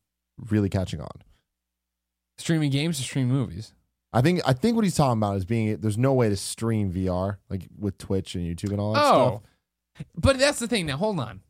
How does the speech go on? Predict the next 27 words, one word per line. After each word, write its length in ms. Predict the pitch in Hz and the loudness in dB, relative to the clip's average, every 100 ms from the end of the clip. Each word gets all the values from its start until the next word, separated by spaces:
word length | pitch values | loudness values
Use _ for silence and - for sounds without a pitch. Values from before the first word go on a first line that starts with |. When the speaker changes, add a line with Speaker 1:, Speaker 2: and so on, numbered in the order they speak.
| _ _ _ | _ _ _
Speaker 2:
Isn't 320 | 170 185 247 | 0 0 2
there? 220 | 277 277 - - _ _ _ _ _ _ _ | 2 0 -2 -16 _ _ _ _ _ _ _
The 80 | 170 | 2
whole 180 | 180 247 | 4 4
th-, 140 | 190 | 2
the 220 | 165 165 127 123 | 2 2 0 -4
PlayStation 500 | - 175 - 202 208 | 0 2 2 0 0
V 140 | 190 | 2
R's 200 | 196 196 - | 4 4 2
thing 180 | 208 | 0
is 120 | 165 135 | 0 0
that 180 | 131 | -2
you 160 | 117 139 | 0 0
can, 440 | 135 143 135 - | 2 0 0 -2
you 120 | 127 135 | -2 0
can 140 | 135 | 2
have 220 | 131 180 | 2 0
it 140 | 151 - | 0 -4
displayed 340 | 113 - 113 110 | -6 -4 -2 -2
on 100 | 101 | -2
a 60 | |
T 140 | 110 110 | -4 -2
V 140 | 104 | -2
while 160 | 104 101 | 0 0
you 100 | 92 | -2
play 220 | 110 90 | -2 -4
it. 100 | 65 | -4